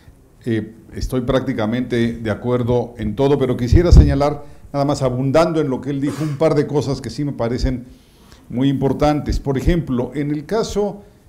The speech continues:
de, eh, México y la Gran Guerra, la Primera Guerra Mundial, hay un elemento muy interesante de política internacional, de diplomacia política dura,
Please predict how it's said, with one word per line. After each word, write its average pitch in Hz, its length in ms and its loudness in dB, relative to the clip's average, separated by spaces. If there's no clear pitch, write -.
de, 127 640 0
eh, - 160 -14
México 143 880 -2
y 127 140 -6
la 113 420 -4
Gran 127 300 -2
Guerra, 135 320 2
la 98 160 -6
Primera 110 340 -4
Guerra 107 260 -6
Mundial, 101 500 -8
hay 180 180 -2
un 214 80 0
elemento 185 380 -2
muy 180 160 -4
interesante 143 840 -4
de 120 220 -6
política 135 540 -8
internacional, 95 760 -12
de 92 80 -16
diplomacia 92 760 -10
política 107 540 -8
dura, 120 520 -2